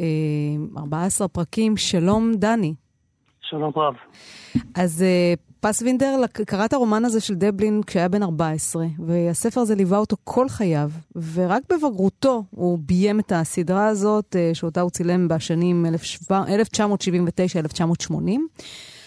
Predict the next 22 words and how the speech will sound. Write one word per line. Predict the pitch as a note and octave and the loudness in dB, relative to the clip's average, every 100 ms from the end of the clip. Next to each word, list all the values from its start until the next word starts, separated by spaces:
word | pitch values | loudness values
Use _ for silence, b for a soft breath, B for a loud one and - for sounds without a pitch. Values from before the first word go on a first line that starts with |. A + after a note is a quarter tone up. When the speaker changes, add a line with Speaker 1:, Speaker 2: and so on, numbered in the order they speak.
| B G3+ | B -2
Speaker 1:
מדוע | G3 F#3+ C#4+ | 2 4 4
היא | G#4 G4+ | 4 0
נחשבת | - - B3+ A#3+ | 0 0 0 0
ליצירת | G3+ - F3 E3 - | -2 0 -2 -2 -2
מופת? | F3 - - D#3 - - | -4 -2 -4 -6 -8 -6
היא | A3 | -2
הרי | A#3 | 0
דורשת | A3+ C4+ D4+ G#3+ | 2 0 0 2
המון | A3 A#3 A#3+ - _ | 2 2 0 -6 _
קשב | - A3 - D#3 D#3 - | -4 -4 -2 -4 -4 -4
וריכוז, | F#3+ G3 - - E3 D#3 - | -2 -2 -4 -2 0 -2 -4
ההתרחשות | F#3 F#3 F3 F#3+ - G#3+ F#3+ | -6 -4 -4 -4 -4 -4 -2
בה | G3 | -2
איטית, | G3 - A3 - - B B B | -2 0 -2 -2 -8 B B B
יש | G3 | -6
בה | F#3 | -4
צילומי | G#3 A3 G3+ G3+ G3+ | -2 0 0 0 0
תקריב, | G#3+ - A3 G#3+ F#3+ D3 b b b b | -4 -4 0 2 2 -2 b b b b
יש | F3+ | -8
בה | F3+ G3 | -4 -2
אווירה | F3+ G3 G#3 | -2 -2 -4
קודרת | - G#3 E3+ G#3 A3+ G3+ F3 | -2 -2 2 2 2 0 -2